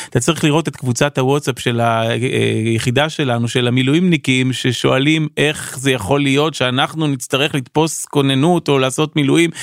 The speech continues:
עם נשים, מה יקרה אם ניפול בשבי? אני זוכר שאני הייתי לוחם בשש שש תשע, ובפעם הראשונה הייתה טייסת במסוק. בק-, שמענו בקשר קול נשי, ולא הבנו מה זה הדבר הזה, אה, ט-, טייסת במסוק, בתוך, אה, בתוך פעילות שלנו.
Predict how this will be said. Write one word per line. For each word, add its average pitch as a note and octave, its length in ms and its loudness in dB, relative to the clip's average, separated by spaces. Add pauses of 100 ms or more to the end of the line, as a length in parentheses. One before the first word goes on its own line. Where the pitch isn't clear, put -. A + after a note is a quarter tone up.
(160)
עם C3+ 140 4
נשים, D3+ 520 2
מה D#3 200 2
יקרה D3+ 300 0
אם E3+ 160 2
ניפול D3+ 300 2
בשבי? D#3 580 0 (360)
אני A#2+ 60 2
זוכר E3 220 2
שאני D3+ 280 2
הייתי D3+ 180 2
לוחם C#3+ 240 2
בשש C#3+ 200 0
שש C#3 120 -2
תשע, D#3 200 2
ובפעם C#3 360 0
הראשונה C3+ 320 -2
הייתה C3+ 220 -2
טייסת C3 640 -2
במסוק. B2 760 0
בק-, B2+ 280 -6
שמענו D#3 320 2
בקשר E3+ 460 -2
קול D#3+ 260 0
נשי, D#3 320 -4
ולא C3 200 2
הבנו F#3+ 360 0 (280)
מה D3 140 4
זה E3 120 -2
הדבר F3 380 0
הזה, A#2+ 260 -2 (300)
אה, A#2 380 0
ט-, - 80 -8
טייסת A#2+ 600 0
במסוק, A#2+ 580 0
בתוך, A#2+ 380 -2
אה, B2 200 2
בתוך A#2 260 -2
פעילות C3+ 340 2
שלנו. C#3 380 0